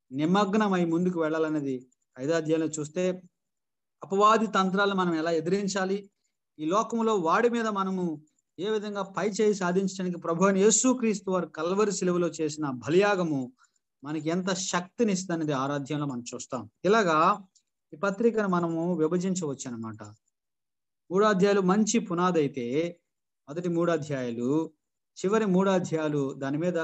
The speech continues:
కట్టబడిన రమ్యమైన భవనం మనకు కనబడుతుంది. ప్రభువు మన కొరకు చేసిన మూ-, అద్భుతమైన కార్యాలు మూడు అధ్యాయాలు, మొదటి మూడు అధ్యాయాలు మనం చూస్తే, ప్రభువు కొరకు మనం చేయవలసిన సంగతులు మిగతా మూడు అధ్యాయాల్లో, నాలుగు, ఐదు, ఆరు అధ్యాయాల్లో మనం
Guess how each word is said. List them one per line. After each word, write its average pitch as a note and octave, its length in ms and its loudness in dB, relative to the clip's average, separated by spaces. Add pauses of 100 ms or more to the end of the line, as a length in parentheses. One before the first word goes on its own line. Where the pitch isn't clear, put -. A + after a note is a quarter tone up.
(120)
కట్టబడిన D#3 640 -4
రమ్యమైన E3 680 0
భవనం C#3+ 480 -4
మనకు C#3 240 -2
కనబడుతుంది. A2+ 580 -12 (1200)
ప్రభువు F3 220 4
మన G3 200 4
కొరకు G3+ 220 2
చేసిన G#3 480 2
మూ-, F#3 640 -2 (180)
అద్భుతమైన G3+ 460 -4
కార్యాలు F3 460 -2
మూడు D#3+ 280 0
అధ్యాయాలు, D#3 380 -4
మొదటి C#3+ 320 -4
మూడు D#3 240 0
అధ్యాయాలు C#3+ 380 -6
మనం B2 300 -8
చూస్తే, D3 520 -4 (460)
ప్రభువు E3 240 0
కొరకు E3+ 260 0
మనం D3+ 260 2
చేయవలసిన D#3+ 500 0
సంగతులు C3+ 720 -6 (480)
మిగతా D3 360 0
మూడు C#3 260 2
అధ్యాయాల్లో, B2+ 500 -2
నాలుగు, C3+ 360 -2
ఐదు, C3+ 380 0
ఆరు B2+ 200 -8
అధ్యాయాల్లో B2 360 -6
మనం C3 180 -2